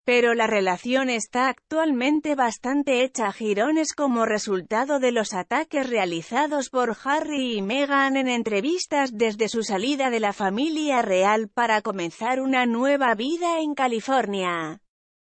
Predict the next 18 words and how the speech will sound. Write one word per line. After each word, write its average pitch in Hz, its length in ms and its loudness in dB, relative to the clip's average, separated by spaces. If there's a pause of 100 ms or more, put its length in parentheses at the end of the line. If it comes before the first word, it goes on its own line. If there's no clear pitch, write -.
(280)
Los 220 360 0
comentarios 247 920 0
se 240 160 -4
producen 269 720 0
después 247 520 0
de 226 140 0
los 208 180 -2
informes 269 720 -2
del 220 220 -4
periódico 202 720 0
Daily 208 400 0
Mail 262 360 -2
el 208 200 -2
sábado 330 560 0
de 247 160 0
que 240 120 0
el 220 120 -4
príncipe 277 680 0